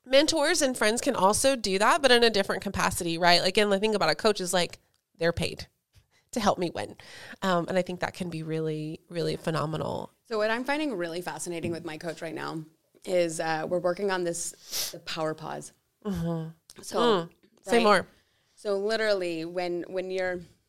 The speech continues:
Speaker 2: so it's the difference between being, like, reactionary and then strategic. So how do I, when I'm in crisis or dealing with something challenging or a challenging individual,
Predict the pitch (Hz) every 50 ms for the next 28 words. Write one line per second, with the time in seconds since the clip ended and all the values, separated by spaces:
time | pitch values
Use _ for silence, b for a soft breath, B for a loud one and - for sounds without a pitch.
0 | _ _ - - 196 185 180 214 214 240 233 254 247 240 220 202 - 214 214 202
1 | 196 190 185 185 185 175 170 185 180 175 170 170 170 165 156 143 139 - 175 165
2 | 160 156 147 156 - - - 165 160 160 160 160 170 170 175 170 - - 165 156
3 | 151 151 151 151 - - 156 151 165 151 - 113 90 - - - _ _ _ _
4 | _ _ _ _ _ _ - 170 160 160 165 156 185 202 214 233 240 254 247 214
5 | 185 170 165 160 151 156 170 180 175 170 170 170 180 190 196 190 - 202 175 160
6 | 160 - 156 156 156 160 165 160 - 156 147 147 147 147 151 160 160 160 160 160
7 | 165 165 - 160 156 160 160 160 175 147 151 156 156 156 147 143 131 123 120 131
8 | 151 156 - 185 175 160 160 160 156 156 147 156 151 - - - _ _ _ _
9 | _ _ _ 180 180 165 160 156 160 160 151 151 147 156